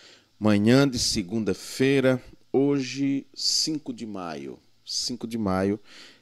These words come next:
estamos aqui pra nossa devocional semanal, pra esse nosso encontro que temos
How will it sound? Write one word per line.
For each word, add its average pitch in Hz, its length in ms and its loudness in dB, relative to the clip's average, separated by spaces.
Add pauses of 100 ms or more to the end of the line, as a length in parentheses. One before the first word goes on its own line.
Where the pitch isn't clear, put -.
(120)
estamos 101 480 2
aqui 95 320 -2
pra 98 220 -2
nossa 92 880 0 (880)
devocional 104 1120 -4 (160)
semanal, 92 840 -6
pra 98 220 -6
esse 92 240 -6
nosso 87 320 -6
encontro 107 640 -6
que - 160 -20
temos 92 540 -2